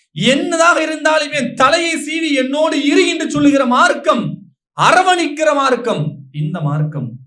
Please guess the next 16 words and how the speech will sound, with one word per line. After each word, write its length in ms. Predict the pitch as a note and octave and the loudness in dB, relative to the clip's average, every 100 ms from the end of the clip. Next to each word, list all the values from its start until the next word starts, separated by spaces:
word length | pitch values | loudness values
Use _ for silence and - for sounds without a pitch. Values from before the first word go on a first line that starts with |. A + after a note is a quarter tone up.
| _ _ _ - | _ _ _ -8
அதனால்தான் 480 | D#3 F#3 F#3 A#3+ | -4 -2 -2 -4
இதை, 380 | G#3 F#3+ D#3+ C#3+ - - | -4 -2 -2 -4 -6 -6
இதை 320 | D3+ D#3+ D3+ | 0 2 0
தேடி 760 | - A3 C4+ G#3 F#3+ - - - | -2 0 2 0 0 -4 -6 -6
ரசூலுல்லாஹி 600 | D3+ C4+ C4+ A#3+ A3 A3 G#3+ | -4 -2 0 0 0 -2 -2
ஸல்லல்லாஹு 340 | G3+ A#3+ A3+ | 0 2 2
அலைஹி 140 | G#3+ G#3 | 2 -2
வஸல்லம் 420 | A3 F#3 F#3+ - D3+ | -2 0 0 0 0
மக்காவுல 680 | D#3+ D#3 A#3+ A3+ G#3+ F#3+ - | 0 0 -2 0 0 0 -2
பத்து 340 | - F3+ C#3 B3 | -2 -4 -4 -4
வருடம் 340 | G#3 A3+ A#3+ | -2 0 0
வாழ்ந்தாங்க. 480 | F3 F#3 F3+ D3+ C3 - - - _ _ - - | 0 0 2 0 -2 -8 -14 -20 _ _ -10 -2
சொச்ச 460 | B3 A#3+ B3 - D4 | 2 2 0 0 4
நபர்கள் 420 | C#4 B3 B3 B3 | 4 4 4 2
ஈமான் 360 | A3 G#3+ G#3 G3+ | 2 2 2 0
கொண்டார்கள். 640 | F#3+ F#3 F3 D#3+ D3 C3+ | 0 2 0 2 2 0